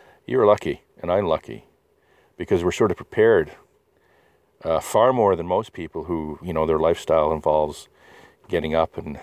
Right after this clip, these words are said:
heading off to the nearest coffee shop for a coffee and then off to work to do whatever they're doing. But their life is, is in s-, such a routine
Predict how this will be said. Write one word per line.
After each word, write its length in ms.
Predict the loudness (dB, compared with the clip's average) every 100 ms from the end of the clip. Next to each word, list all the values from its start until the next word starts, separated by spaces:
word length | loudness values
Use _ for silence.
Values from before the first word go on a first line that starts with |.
| -16
heading 220 | -6 -2 2
off 220 | 0 0
to 80 | -4
the 80 |
nearest 420 | -4 -2 -2 -4 -2
coffee 320 | 0 2 0
shop 260 | -2 -2
for 140 | -2 -6
a 40 |
coffee 400 | -2 0 0 -2
and 100 | -8
then 80 | -6
off 220 | -6 -6
to 80 | -6
work 240 | -2 -2 -4 _ -20 -20 _
to 80 | -10
do 80 | -4
whatever 320 | 0 0 0
they're 100 | -2
doing. 320 | 0 2 0
But 120 | -2 -6
their 100 | 0
life 280 | 2 0
is, 300 | -4 -12 -14 -16
is 240 | -14 -12 -12
in 100 | -12
s-, 220 | -12 -14 -14
such 320 | -2 -2 0
a 60 | -2
routine 720 | -2 -6 -4 -2 -2 -2